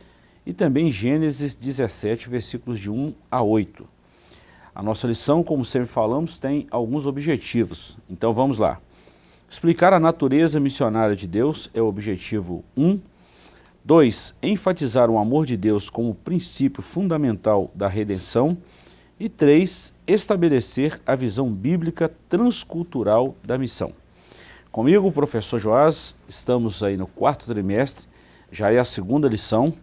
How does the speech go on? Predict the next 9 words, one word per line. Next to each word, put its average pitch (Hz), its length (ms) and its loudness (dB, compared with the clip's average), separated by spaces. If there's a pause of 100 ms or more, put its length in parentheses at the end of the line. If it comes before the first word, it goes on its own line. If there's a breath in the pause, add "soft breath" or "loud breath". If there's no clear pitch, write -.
(440 soft breath)
Começamos 113 640 -2
aí 117 180 0
com 120 160 -6
o 101 60 -6
pé 131 280 4
no 139 60 6
acelerador, 113 640 2
né, 143 80 2
professor? 107 500 -8